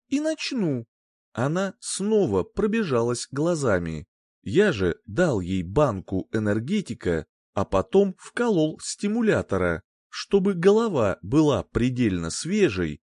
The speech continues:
и концентрация не уходила. Началось то самое. Эльза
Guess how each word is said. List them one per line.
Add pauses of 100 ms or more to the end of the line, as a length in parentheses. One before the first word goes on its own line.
и
концентрация
не
уходила. (560)
Началось (160)
то
самое. (460)
Эльза